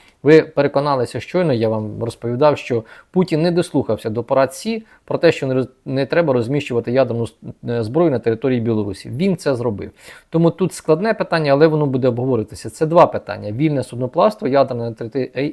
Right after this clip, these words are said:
і енергетична безпека. І третє, про що говорить Зеленський, це обмін полоненими і повернення незаконно депортованих дітей. Тут уже мова йде про дітей.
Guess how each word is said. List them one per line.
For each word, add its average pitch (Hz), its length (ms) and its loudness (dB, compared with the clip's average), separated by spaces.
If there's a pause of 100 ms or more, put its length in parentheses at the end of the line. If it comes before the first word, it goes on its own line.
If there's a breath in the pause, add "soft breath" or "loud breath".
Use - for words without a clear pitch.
і 156 140 4
енергетична 135 580 0
безпека. 196 500 -2 (680)
І 147 100 0
третє, 180 320 2
про - 160 -2
що 151 160 -2
говорить 131 280 0
Зеленський, 160 520 -2 (220 loud breath)
це 175 140 2
обмін 127 420 0
полоненими 180 680 0
і 147 60 -4
повернення 160 640 -2
незаконно 131 580 -2
депортованих 123 800 -4 (120)
дітей. - 480 -6 (580 soft breath)
Тут 220 220 0
уже 135 180 0
мова 147 260 2
йде 131 200 0
про 127 180 -4
дітей. 110 460 -8